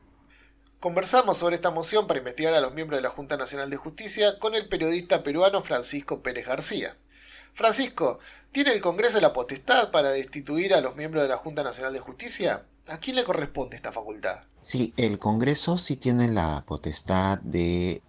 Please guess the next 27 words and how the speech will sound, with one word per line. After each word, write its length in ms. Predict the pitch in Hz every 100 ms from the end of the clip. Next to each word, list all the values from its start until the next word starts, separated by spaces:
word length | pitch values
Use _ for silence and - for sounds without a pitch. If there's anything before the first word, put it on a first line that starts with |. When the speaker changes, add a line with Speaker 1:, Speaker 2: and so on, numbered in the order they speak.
| -
Speaker 2:
pasar 400 | 85 - 113 117
por 140 | 85
un 120 | 87
proceso 460 | 87 87 - 90 95
de 100 | 82
juicio 400 | - 82 - 85
político 840 | 78 76 80 - 80 - 92 98 - - - - _ -
a 300 | 87 87 87
los 300 | 85 73 -
altos 240 | 82 90
funcionarios 640 | - 92 - 80 80 85 87
del 120 | 85
Estado, 540 | 87 - 113 90 98 -
en 120 | -
este 240 | 82 - 80
caso 240 | 85 92
también 300 | 87 80 80
incluidos 520 | 82 76 78 78 80
a 80 | 78
los 180 | 67 -
miembros 320 | 87 80 85
de 60 | 80
la 120 | 69
Junta 600 | - 78 71 82 76 73
Nacional 720 | 71 69 - 71 71 71 73
de 340 | 78 78 73
Justicia. 640 | - - 80 - 156 -